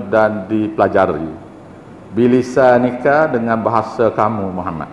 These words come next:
iaitu bahasa Arab. Kalau bahasa Melayu, Quran ni boleh jadi satu bonek kereta kena berbuh. Bahasa-bahasa kita ni, eh,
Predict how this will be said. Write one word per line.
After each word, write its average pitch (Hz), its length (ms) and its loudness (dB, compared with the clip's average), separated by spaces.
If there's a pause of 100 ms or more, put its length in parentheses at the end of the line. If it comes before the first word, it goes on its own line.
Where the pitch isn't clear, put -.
iaitu 92 320 -4
bahasa - 240 -2
Arab. 87 320 -2 (1700)
Kalau 135 400 6
bahasa 156 320 4
Melayu, 180 560 2 (400)
Quran 139 400 4
ni 147 80 0
boleh 131 160 2
jadi 127 240 4
satu 127 260 2
bonek 123 380 2
kereta 92 400 2
kena 92 160 -6
berbuh. 82 460 -8 (1600)
Bahasa-bahasa 110 720 0
kita 117 400 2
ni, 135 360 -2 (1800)
eh, 90 420 -4